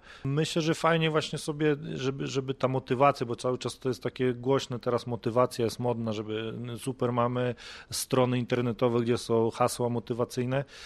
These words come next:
to mówię, jest fajny taki bodziec. Chyba większym motywatorem będzie dla nas znalezienie sobie partnera treningowego, może, może znaleźć sobie kogoś, kto nas poprowadzi w tym wszystkim, czy to trenera,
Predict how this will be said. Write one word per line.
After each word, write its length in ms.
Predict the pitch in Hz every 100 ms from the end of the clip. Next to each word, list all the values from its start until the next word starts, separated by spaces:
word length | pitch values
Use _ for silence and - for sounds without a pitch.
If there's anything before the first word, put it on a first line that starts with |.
| - - -
to 100 | 147
mówię, 220 | 147 143
jest 160 | 135
fajny 320 | - 160 160 147
taki 260 | 143 -
bodziec. 480 | 131 147 147 160 - - - - - -
Chyba 240 | - 160
większym 480 | 156 170 165 - 165
motywatorem 800 | 156 - 147 151 - 170 165 151
będzie 280 | 151 143 143
dla 200 | 143 147
nas 220 | 147 139
znalezienie 580 | 131 143 143 135 139 131
sobie 220 | - 123
partnera 440 | - 113 120 120
treningowego, 920 | 123 123 127 123 123 117 123 127 123 120 -
może, 760 | 123 135 139 127 127 123 117 127 127 120
może 400 | 117 123 127 127
znaleźć 420 | 117 123 120 120
sobie 220 | - 120 117
kogoś, 300 | 127 117 -
kto 200 | - 123
nas 160 | 110
poprowadzi 580 | - 117 117 113 120 117
w 80 | -
tym 140 | 120
wszystkim, 420 | 110 117 - 113
czy 140 | 98 110
to 140 | 131
trenera, 580 | - 127 123 123 120 117